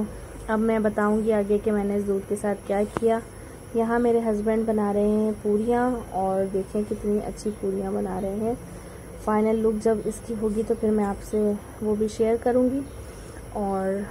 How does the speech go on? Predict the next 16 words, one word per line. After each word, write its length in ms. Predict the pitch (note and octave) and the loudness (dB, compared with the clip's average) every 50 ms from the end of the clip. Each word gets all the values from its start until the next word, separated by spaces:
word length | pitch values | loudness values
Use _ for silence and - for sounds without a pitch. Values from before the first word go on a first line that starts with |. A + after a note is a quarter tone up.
| - - A3+ | -6 -4 0
मेरे 200 | A3 G#3+ A3 A3 | 0 2 2 2
husband 400 | G#3+ G#3 G3+ G#3 A3 G#3+ G#3+ G3+ | 0 0 2 2 2 2 2 4
बहुत 200 | G#3+ G#3+ G#3+ G#3 | 4 4 4 4
ज़्यादा 300 | G#3+ G3+ G3+ G3+ G#3 G3 | 2 0 0 0 -2 -2
अच्छी 280 | - G#3 - - A#3 G#3+ | -4 -6 -4 -4 -4 0
cooking 340 | G#3+ A3+ G#3 G#3+ A3+ A3+ A3 | 0 -2 0 2 0 0 2
करते 240 | A3 G#3+ G#3+ - A3+ | 0 0 0 0 0
हैं, 80 | A3 | 0
पराठे 360 | A3 A3 G#3 G3 G3 - G#3+ | 2 0 0 0 0 0 0
भी 100 | G#3 G#3+ G#3 | 2 2 2
काफ़ी 340 | G#3+ G#3 G3+ G#3 - A3 G#3 | 2 0 -2 0 0 0 0
अच्छे 260 | G3+ G3+ - - G#3 | 0 0 -4 -6 -4
बना 260 | G3+ G#3+ G#3+ G#3 G3+ | -2 0 0 0 0
लेते 280 | G3+ G3 F#3+ G3 - G#3 | 0 0 -2 -2 -4 -4
हैं। 200 | G3+ G3+ G#3 A3 - - - - - - - - - - - - - - - | -4 -4 -4 -6 -8 -10 -16 -16 -16 -16 -16 -16 -16 -18 -18 -18 -18 -8 -6
तो 60 | - | -6